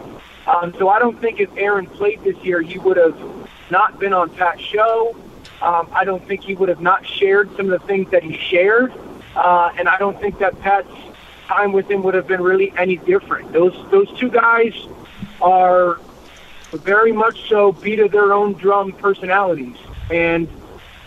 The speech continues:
partly the reason why, you know, they're so popular and beloved and have had su-, the success that they've had.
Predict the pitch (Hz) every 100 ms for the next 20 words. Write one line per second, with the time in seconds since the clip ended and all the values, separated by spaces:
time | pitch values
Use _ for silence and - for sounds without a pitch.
0 | - 208 208 208 196 208 196 190 185 190
1 | 185 180 165 - - - - - - 156
2 | 147 175 180 - 185 - 175 196 - 240
3 | 214 170 160 156 160 190 240 190 170 160
4 | 147 175 175 185 185 - 175 - 180 202
5 | 185 196 180 180 175 202 -